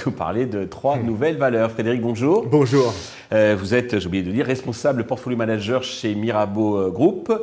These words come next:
Speaker 1: Euh, deux mots peut-être sur votre maison, pour ceux qui n'ont pas vu votre premier passage.
Speaker 2: <laughs> Oui, Mirabeau est une banque privée suisse, parmi les grandes pri-, banques privées suisses. Nous avons, euh, plus de trente-cinq milliards, euh, d'assets, hein, euh, sous, euh, sous gestion. Euh, une banque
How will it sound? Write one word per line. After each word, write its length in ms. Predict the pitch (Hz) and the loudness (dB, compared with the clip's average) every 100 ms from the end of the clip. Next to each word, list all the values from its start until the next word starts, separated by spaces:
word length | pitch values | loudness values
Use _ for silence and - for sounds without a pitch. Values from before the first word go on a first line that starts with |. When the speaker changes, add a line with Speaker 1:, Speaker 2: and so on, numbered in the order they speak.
| - - - - | -4 -14 -10 -4
Speaker 1:
Euh, 140 | 98 | -2
deux 140 | 98 | 2
mots 140 | 117 139 | 2 2
peut-être 220 | 139 127 | 0 -2
sur 200 | - 110 | -2 -4
votre 360 | 104 110 - 117 | 0 -2 0 0
maison, 400 | 139 143 190 214 | 2 0 -2 -4
pour 180 | 123 | -8
ceux 120 | - 117 | -8 -4
qui 100 | 120 | -4
n'ont 80 | |
pas 140 | 110 113 | -2 -2
vu 200 | 110 127 | 0 -2
votre 340 | 113 98 104 | -2 -4 -6
premier 260 | 92 110 117 | -6 -4 -2
passage. 440 | 120 107 156 139 123 | -2 0 -2 -2 -6
Speaker 2:
<laughs> 60 | 101 | -2
Oui, 180 | 117 | -2
Mirabeau 440 | 113 113 107 113 120 | 0 2 2 2 -2
est 140 | 120 | -2
une 100 | 104 | -8
banque 220 | 95 104 | -6 -6
privée 340 | - 107 92 98 | -8 -10 -6 -8
suisse, 320 | - 131 135 | -8 -10 -10
parmi 320 | - 87 110 | -8 -6 -6
les 100 | 95 | -8
grandes 300 | 87 98 107 | -8 -8 -8
pri-, 300 | - 107 101 - | -8 -8 -8 -8
banques 220 | 104 98 | -8 -8
privées 320 | - 98 95 | -8 -6 -6
suisses. 460 | 95 - 143 143 107 85 - - - | -6 -6 -6 -4 -4 -6 -10 -20 -14
Nous 180 | 95 92 | -8 -4
avons, 400 | 98 98 101 92 | -4 -4 -4 -4
euh, 80 | 85 | -6
plus 220 | - 107 | -8 -8
de 100 | 92 | -8
trente-cinq 520 | 90 107 101 107 87 | -10 -12 -10 -12 -10
milliards, 600 | 101 95 104 98 101 90 | -12 -8 -6 -6 -6 -8
euh, 120 | 87 87 | -8 -8
d'assets, 560 | 95 87 - 160 165 | -8 -8 -6 -8 -6
hein, 220 | 101 113 98 | -10 -8 -10
euh, 180 | 90 87 | -10 -12
sous, 360 | - - 98 95 | -14 -10 -8 -6
euh, 60 | |
sous 220 | 90 107 | -8 -10
gestion. 840 | 98 104 98 - 123 131 147 151 110 | -8 -8 -10 -8 -4 -2 -2 0 0
Euh, 100 | 104 | -2
une 100 | 98 | -2
banque 360 | 110 107 - | -4 -4 -6